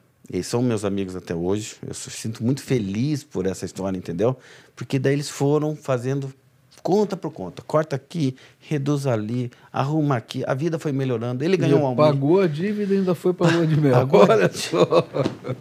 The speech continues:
Speaker 1: Aliás, um dia me ligou dizendo o seguinte, "Eu tenho um problema." Eu falei, "O que aconteceu?" "Aonde eu invisto?"
Speaker 2: Uau.
Speaker 1: Então, quer dizer, Deus é bom, é ainda que eu falo, né? Eu digo muito isso para as pessoas: assim, ó, "Faz a sua parte, que Deus já fez a dele."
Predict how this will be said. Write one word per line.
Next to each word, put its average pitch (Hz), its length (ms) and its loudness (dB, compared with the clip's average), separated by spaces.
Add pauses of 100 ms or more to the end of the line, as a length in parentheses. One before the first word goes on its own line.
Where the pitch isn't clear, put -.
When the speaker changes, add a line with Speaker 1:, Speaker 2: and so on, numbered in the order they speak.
Speaker 1:
Aliás, 170 540 4
um 123 100 -4
dia 135 220 0
me 202 100 0
ligou 147 300 0
dizendo 165 200 -4
o - 20 -10
seguinte, 160 200 -4
"Eu 135 80 -2
tenho 180 160 -2
um 180 40 -12
problema." 143 380 0
Eu 131 40 -4
falei, 151 180 -10
"O - 20 -14
que 175 80 2
aconteceu?" 165 520 -2 (260)
"Aonde 160 280 0
eu 175 60 0
invisto?" 156 580 -4 (1080)
Speaker 2:
Uau. 101 340 -10 (480)
Speaker 1:
Então, 120 160 -2
quer 123 80 -2
dizer, 110 180 0
Deus 123 260 0
é 123 60 0
bom, 98 220 -2
é 92 60 -2
ainda 98 220 -2
que - 80 -8
eu 110 60 -2
falo, 80 360 -4
né? 104 220 -2 (280)
Eu - 80 -6
digo 110 200 -2
muito 120 260 0
isso 98 160 -6
para 90 100 -2
as - 80 -8
pessoas: 85 380 -4
assim, 85 160 -6
ó, 87 40 -4
"Faz 165 340 -2
a 123 60 -4
sua 87 240 -2
parte, 101 600 -4 (240)
que 101 100 -8
Deus 92 220 0
já 120 100 0
fez 123 220 -2
a 151 60 0
dele." 131 320 -4